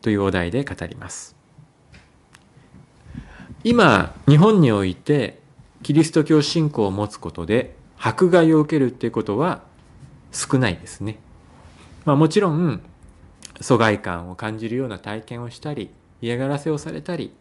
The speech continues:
まあ、ある人は家族との関係を切られてしまうような、そういう厳しい状況に置かれる人もいます。しかし、今は激しい迫害の時代ではないですね。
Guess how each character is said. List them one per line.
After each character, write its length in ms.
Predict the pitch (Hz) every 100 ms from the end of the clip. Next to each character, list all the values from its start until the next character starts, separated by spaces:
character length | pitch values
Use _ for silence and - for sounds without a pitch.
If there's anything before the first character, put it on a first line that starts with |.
| _ _ _ _ _ -
ま 120 | 127
あ、 80 | 135
あ 40 |
る 100 | 165
人 240 | 151 - 156
は 240 | 98 90 _ _ - -
家 160 | -
族 240 | 117 113 -
と 120 | 117
の 120 | 117
関 300 | 139 120 117
係 260 | 117 120 117
を 140 | 143
切 180 | - 160
ら 100 | 202
れ 80 | 220
て 140 | 190
し 140 | 151 151
ま 160 | 151
う 60 | 151
よ 220 | 156 147
う 40 | 139
な、 380 | 185 123 - - _ _ -
そ 220 | - 180
う 40 |
い 60 | 175
う 40 |
厳 220 | 170 185 202
し 180 | 208
い 40 | 175
状 140 | 170
況 120 | 160
に 100 | 160
置 60 | 156
か 120 | 165
れ 100 | 160
る 60 | 156
人 260 | - 269
も 140 | 254 110
い 80 | 82
ま 120 | 82
す。 240 | - - _ _ _ - - -
し 80 | -
か 120 | 247
し、 380 | - 196 113 - - - _ _ _ - - - -
今 240 | 202 180
は 300 | 120 151 101 _ _ -
激 320 | - 135 170 180
し 260 | - 185
い 60 | 123
迫 280 | - 117 139
害 200 | 143 139
の 120 | 139
時 140 | 139
代 220 | 147 147
で 80 | 170
は 140 | 196 87
な 180 | 90
い 80 | 82
で 100 | -
す 140 | - -
ね。 180 | 113